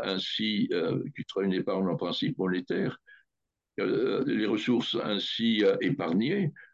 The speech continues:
euh, pour financer, euh, une reconversion ou un projet d'éducation à l'initiative de la personne. Bref, il y a un, un,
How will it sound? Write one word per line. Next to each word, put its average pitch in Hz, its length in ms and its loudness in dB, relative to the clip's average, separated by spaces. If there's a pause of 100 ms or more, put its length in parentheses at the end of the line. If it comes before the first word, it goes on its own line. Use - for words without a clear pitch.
(160)
euh, 95 220 4
pour 120 220 2
financer, 107 720 2 (600)
euh, - 300 2
une 98 200 4
reconversion 95 760 2 (280)
ou 131 320 6
un 107 100 4
projet 104 400 2
d'éducation 95 840 0
à 113 60 0
l'initiative 104 680 0
de 98 80 0
la 98 180 0
personne. 90 500 -2 (760)
Bref, 131 420 0 (1040)
il 113 260 2
y 117 120 4
a 117 340 0
un, 95 340 -2 (100)
un, - 220 -2